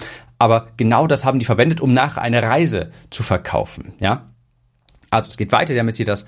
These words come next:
Bild gemalt, ne? Aber dieses Paradies ist real und erschwinglich. In der Tat, es kostet nur halb so viel, wie es kosten würde, dieses Traumleben zu führen,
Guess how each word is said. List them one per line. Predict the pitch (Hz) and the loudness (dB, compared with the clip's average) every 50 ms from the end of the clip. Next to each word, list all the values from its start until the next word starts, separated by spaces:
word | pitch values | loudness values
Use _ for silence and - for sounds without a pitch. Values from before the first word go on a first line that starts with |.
| - - - - _ _ - | -18 -20 -20 -20 _ _ 4
Bild | 165 185 - - | 4 4 4 2
gemalt, | - 127 123 117 113 120 120 - - - - - - - | 0 2 4 4 4 2 0 -4 -10 -20 -20 -20 -12 -6
ne? | - 104 165 165 - - - - - - | -6 -6 -4 -6 -10 -16 -20 -4 -2 2
Aber | 120 123 135 | 2 4 4
dieses | 156 214 202 - - | 2 2 0 0 0
Paradies | 170 180 165 170 165 190 190 - | 2 4 4 4 4 2 2 0
ist | 160 160 - - | 0 0 2 2
real | 143 - - 190 151 - - - - _ | 2 2 2 2 0 -2 -4 -8 -6 _
und | - 247 262 269 - - | 2 4 4 4 4 4
erschwinglich. | - - - - - 196 208 180 98 117 - - | 2 2 2 0 -2 -2 -2 -2 -2 -4 0 2
In | 156 | 2
der | 160 151 | 2 2
Tat, | 156 143 151 175 214 214 - - - - - | 2 -2 -2 -2 -2 -4 -6 -12 -20 -10 -6
es | - 113 - | -6 -2 0
kostet | - 147 156 165 165 165 165 | 2 0 2 2 0 0 2
nur | 151 123 120 | 2 2 4
halb | 139 165 175 - | 2 2 0 -2
so | 175 | -4
viel, | 165 165 165 160 135 | -4 -2 -2 -2 0
wie | 127 | 0
es | 123 120 - | -2 -2 -2
kosten | - 160 170 165 - 131 120 | -2 -2 -2 -2 -4 -2 0
würde, | 131 135 135 | 0 0 0
dieses | 117 131 135 143 - - | -2 -2 -4 -4 -4 -2
Traumleben | - - 143 147 160 160 131 127 127 123 123 120 | 0 2 4 4 4 4 4 2 2 0 -2 -2
zu | - - 135 | -4 -4 -4
führen, | - - - 165 180 202 202 | -2 2 4 4 4 4 2